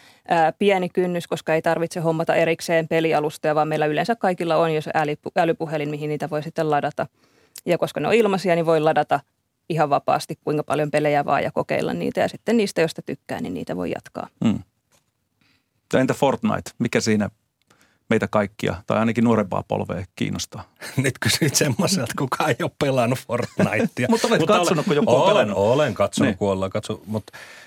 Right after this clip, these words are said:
Speaker 3: mä, se, sen lisäksi, että siinä on se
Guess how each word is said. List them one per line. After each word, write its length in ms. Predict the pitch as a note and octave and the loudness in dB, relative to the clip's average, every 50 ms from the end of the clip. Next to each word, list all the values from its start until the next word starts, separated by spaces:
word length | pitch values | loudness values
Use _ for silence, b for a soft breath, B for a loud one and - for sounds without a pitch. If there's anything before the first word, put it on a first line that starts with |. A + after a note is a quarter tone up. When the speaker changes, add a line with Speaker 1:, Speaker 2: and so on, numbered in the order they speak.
| B B _ | B B _
Speaker 3:
mä, 240 | F3 F#3+ G3+ G3 - - - _ _ _ _ _ _ _ _ _ _ _ _ _ - | 0 0 0 0 -2 -4 -12 _ _ _ _ _ _ _ _ _ _ _ _ _ 0
se, 240 | - F#3+ F#3 D#3 D3+ C#3+ | 2 2 2 2 0 0
sen 160 | - - F#3 | 0 0 2
lisäksi, 340 | F#3 E3+ - C3+ A#2+ - B2+ | 2 2 0 0 -2 -2 -4
että 160 | A#2+ - A#2+ | -4 -2 -4
siinä 300 | - - B2+ B2 B2+ B2+ | -2 -2 -2 0 0 0
on 80 | B2 A#2+ | 0 2
se 140 | - B2 | 0 0